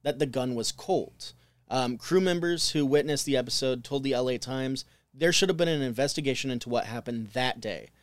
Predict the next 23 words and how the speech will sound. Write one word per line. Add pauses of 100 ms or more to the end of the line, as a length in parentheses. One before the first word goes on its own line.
(260)
There
were
no
safety
meetings. (240)
There
was
no
assurance
that
it
wouldn't
happen
again. (300)
All
they
wanted (100)
to
do
was
rush,
rush,
rush.